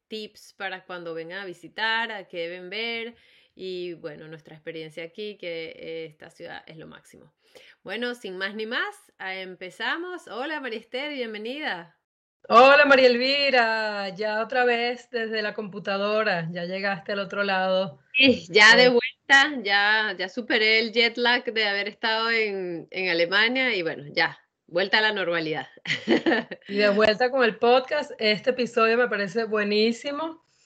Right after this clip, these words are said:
Speaker 1: Sí.
Speaker 2: Ya hicimos uno de aquí de Franconia, de Nuremberg, y ahora hacemos el de San Francisco y un poquito del Bay Area,
Speaker 1: Ujú.
Speaker 2: que, bueno, es una región que me fascina. La primera vez que la visité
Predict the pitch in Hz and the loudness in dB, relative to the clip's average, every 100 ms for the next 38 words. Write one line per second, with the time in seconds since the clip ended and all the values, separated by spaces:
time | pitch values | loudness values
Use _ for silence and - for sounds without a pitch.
0 | _ _ 170 185 202 220 226 233 240 233 | _ _ -4 2 2 4 4 6 6 8
1 | 240 233 233 202 208 220 214 202 190 208 | 6 6 2 -2 0 0 -2 -4 -2 -2
2 | 226 269 233 220 240 254 262 254 202 190 | 2 4 4 4 4 4 0 -2 0 0
3 | 190 202 220 214 226 208 190 180 170 139 | 0 -2 -2 0 0 2 4 4 4 0
4 | _ _ _ - 202 202 190 143 208 208 | _ _ _ 2 2 2 0 2 2 2
5 | - 226 220 196 180 170 175 185 170 196 | 4 4 4 4 2 0 -2 -6 0 2
6 | 175 180 185 185 185 208 214 - _ _ | 6 6 8 8 6 6 4 2 _ _
7 | _ - 240 220 196 208 254 196 190 185 | _ -2 0 0 -2 -4 2 6 10 10
8 | 180 185 185 175 196 214 220 202 190 180 | 8 4 2 0 2 2 2 0 -2 -2
9 | 214 208 196 185 165 202 202 240 294 269 | -4 -2 -2 -4 -2 0 4 4 4 2
10 | - 196 190 196 208 214 254 233 214 - | 0 0 4 6 4 4 4 4 2 -4
11 | 190 185 208 262 302 | -6 2 4 2 0